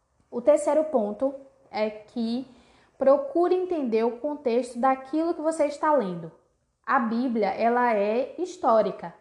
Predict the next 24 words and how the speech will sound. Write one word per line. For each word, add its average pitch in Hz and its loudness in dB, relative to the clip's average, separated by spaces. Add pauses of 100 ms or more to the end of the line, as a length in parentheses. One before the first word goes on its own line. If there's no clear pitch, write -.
então 220 -6
ela 254 2
foi 254 -4
escrita 262 -6
aí 208 -2 (320)
anos 349 0
atrás, 170 -2
muito 302 -2
tempo 294 -2
atrás. 196 -2 (380)
E 302 -6
naquela 339 2
época 196 -2
que - -8
ela 202 0
foi 196 -6
escrita, 262 -6
existia 269 -4
um 349 -2
contexto 262 -2
histórico, 196 0
um 214 -12
contexto 240 -4
geográfico. 190 -2